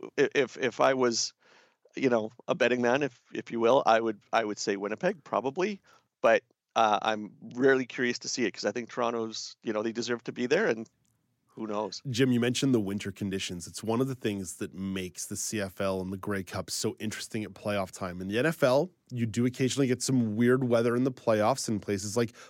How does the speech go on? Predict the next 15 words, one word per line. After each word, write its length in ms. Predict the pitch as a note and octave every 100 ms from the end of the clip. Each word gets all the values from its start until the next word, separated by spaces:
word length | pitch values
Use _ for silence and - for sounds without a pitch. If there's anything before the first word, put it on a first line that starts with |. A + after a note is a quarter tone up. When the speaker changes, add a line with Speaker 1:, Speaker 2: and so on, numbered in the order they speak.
| -
Speaker 2:
Buffalo 480 | A2 A#2+ - A#2+ A#2+
or 140 | B2
Green 300 | A2 A2+ A#2+
Bay 140 | G#2+
with 140 | A2 A2
outdoor 280 | G#2 A#2+ A#2+
stadiums, 600 | - G#2+ G2+ G#2 G#2+ G#2+ - - -
but 100 | -
it's 160 | C3+ G#2+
rare, 580 | A#2 G#2+ C3 C#3 D3 C#3
rare, 480 | - A2 A#2+ A#2+ A2+ G#2+ -
rare 480 | G#2 A2+ G#2 F#2+
that 180 | F#2 F2
you 80 | A2+
get 220 | A2 A2+